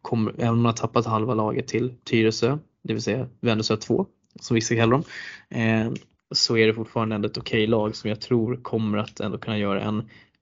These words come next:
godkänd säsong, i och med att jag tycker att bottendelen av den här serien är ganska svag. Eh, så jag ser framför mig att, eh, sjätte, sexan, sjätte plats till tionde plats, det kan hända vad som helst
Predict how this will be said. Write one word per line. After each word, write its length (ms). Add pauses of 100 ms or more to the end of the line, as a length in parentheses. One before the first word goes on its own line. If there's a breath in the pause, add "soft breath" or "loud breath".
godkänd 480
säsong, 460
i 240
och 40
med 180
att 200
jag 120
tycker 340
att 200 (260)
bottendelen 840
av 240
den 120
här 100
serien 340
är 180
ganska 300
svag. 520 (240)
Eh, 160
så 180
jag 80
ser 120
framför 380
mig 220
att, 280 (720 loud breath)
eh, 300 (600)
sjätte, 280 (140)
sexan, 680 (260)
sjätte 280
plats 240
till 100
tionde 300
plats, 360
det 80
kan 120
hända 180
vad 300
som 140
helst 360